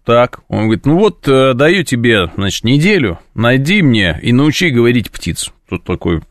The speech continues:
"Ну, понял, хорошо". Уходит, приходит через, знаете такой анекдот, нет? Не знаете вы такой анекдот? Уходит, приходит через неделю,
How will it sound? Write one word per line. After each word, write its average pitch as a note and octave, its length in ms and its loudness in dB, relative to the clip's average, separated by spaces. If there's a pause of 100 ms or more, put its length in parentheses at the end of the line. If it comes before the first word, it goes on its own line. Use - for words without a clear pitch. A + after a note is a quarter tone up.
"Ну, - 180 -2
понял, - 440 -2
хорошо". - 540 -6 (920)
Уходит, D#3+ 520 2
приходит G3 440 0
через, B2+ 320 0
знаете G#3 280 -2
такой - 260 0
анекдот, G#2 340 -4
нет? D3+ 320 -2 (420)
Не C3+ 160 2
знаете A3+ 420 0
вы G#3 80 2
такой E3+ 320 0
анекдот? A2+ 340 -2
Уходит, A3 340 0
приходит - 300 0
через C#3 220 -2
неделю, C3+ 500 0